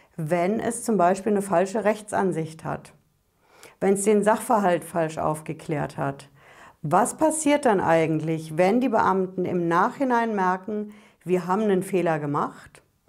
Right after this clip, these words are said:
der hat vielleicht sogar zu einer höheren Steuererstattung geführt? Dürfen die das dann rückgängig machen? Nein, sagt der Bundesfinanzhof.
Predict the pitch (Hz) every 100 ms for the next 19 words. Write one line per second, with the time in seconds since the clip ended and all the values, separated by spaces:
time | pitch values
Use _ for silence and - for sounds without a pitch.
0 | _ _ _ - 180 190 190 175 180 180
1 | 180 180 170 170 - 190 170 156 175 277
2 | 208 165 147 220 311 165 156 156 156 151
3 | 151 147 143 - 156 170 220 - _ _
4 | _ _ _ _ _ - 170 208 247 277
5 | 247 214 208 180 151 143 156 185 202 214
6 | 233 240 294 349 359 - _ _ _ _
7 | _ - - - - _ 302 247 160 165
8 | 302 311 - - - - - 247 247 233
9 | 196 214 196 202 220 294 277 165 151 151